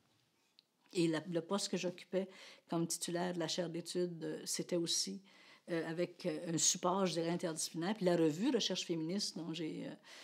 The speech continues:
été directrice, cofondatrice et directrice pendant dix ans, les dix premières années, c'est une revue interdisciplinaire et qui continue de l'être encore aujourd'hui.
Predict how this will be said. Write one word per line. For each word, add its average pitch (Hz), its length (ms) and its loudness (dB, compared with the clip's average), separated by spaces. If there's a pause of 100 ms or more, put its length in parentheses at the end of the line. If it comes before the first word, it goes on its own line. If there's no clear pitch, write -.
(180)
été 165 240 0
directrice, 156 460 -4 (200)
cofondatrice 185 760 2
et 160 40 0
directrice 165 560 -4
pendant 160 280 -4
dix 156 260 -4
ans, 185 100 -6
les 190 120 0
dix 151 200 -2
premières 160 400 -2
années, 165 220 -6 (200)
c'est - 260 -4
une 156 100 2
revue 151 380 -2
interdisciplinaire 160 800 -4
et 175 60 -4
qui - 120 -10
continue 185 560 2
de 170 100 -6
l'être 165 440 -8
encore 180 360 -10
aujourd'hui. 175 360 -14